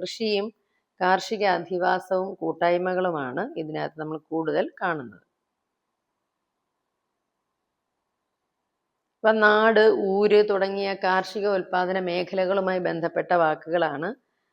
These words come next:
ആ, ഈ ലിഖിതങ്ങളിൽ നമുക്ക് ലഭിക്കുന്നത്. നാട് ഉൽപ്പാദന കേന്ദ്രവും കാട് വിഭവങ്ങൾ ശേഖരിക്കുന്ന ഇടവുമായിട്ടാണ് കാ-, ഇതിനകത്ത് രേഖപ്പെടുത്തിയിരിക്കുന്നത്.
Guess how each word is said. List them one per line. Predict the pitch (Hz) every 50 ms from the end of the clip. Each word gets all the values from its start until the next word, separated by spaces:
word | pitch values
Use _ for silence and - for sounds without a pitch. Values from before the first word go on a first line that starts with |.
| _ _ _ _ 160
ആ, | 160 156 156 156 165 -
ഈ | - - 190 196 196 196 180 - _ _ _ _ _ - 165
ലിഖിതങ്ങളിൽ | 170 175 175 160 185 185 190 190 190 180 175 170
നമുക്ക് | 165 156 147 147 - 233 240
ലഭിക്കുന്നത്. | 208 160 156 147 - - 123 113 110 - - _ _ _ _ _ _ _ _ _ _ _ _ _ _ _ -
നാട് | 196 202 208 214 220 233 240 233 240 285 330 - -
ഉൽപ്പാദന | - 185 175 - _ 208 202 208 208 220 220 226
കേന്ദ്രവും | - - 165 160 160 165 160 160 160 151 156 170 208 240 _ _ _ -
കാട് | 175 170 170 180 190 190 190 208 247 - - - _ _ _ _
വിഭവങ്ങൾ | 175 170 160 180 202 208 214 220 220 220 220
ശേഖരിക്കുന്ന | 214 - 175 160 156 160 156 156 156 160 160
ഇടവുമായിട്ടാണ് | 156 151 147 151 156 160 165 160 156 151 151 - 131 120 - -
കാ-, | - 190 175 - - _ _ -
ഇതിനകത്ത് | 175 175 170 175 170 156 - - 240 -
രേഖപ്പെടുത്തിയിരിക്കുന്നത്. | 214 196 185 185 180 - 143 139 - 131 120 117 104 104 _ _ _